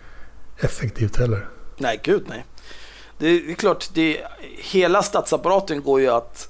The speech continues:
Speaker 2: slimma och effektivisera säkert hur
Speaker 1: Men det
Speaker 2: mycket som
Speaker 1: gör
Speaker 2: helst.
Speaker 1: man väl inte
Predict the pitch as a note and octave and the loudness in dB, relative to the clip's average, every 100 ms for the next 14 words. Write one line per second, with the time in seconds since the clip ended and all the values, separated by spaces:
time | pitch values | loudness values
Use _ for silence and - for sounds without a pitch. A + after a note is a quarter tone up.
0 | - - - D3 C#3 B2+ C3 C3 A#2+ - | -8 -4 -2 -2 -2 0 2 2 0 -4
1 | B2+ - C3 - A#2 A#2+ D3 C#3 A#2 G#2+ | -8 -6 -10 -8 -8 -4 0 2 2 0
2 | - - - - - - D3 C#3+ - - | -4 -10 -12 -8 -2 -2 0 -2 -4 -4
3 | - - - - - D#3 C3+ C3 C3 D3 | -2 0 0 0 4 4 6 6 6 6
4 | D3+ C3+ B2 A#2 A2+ A2+ A2+ G#2+ - | 6 6 6 6 6 6 6 4 2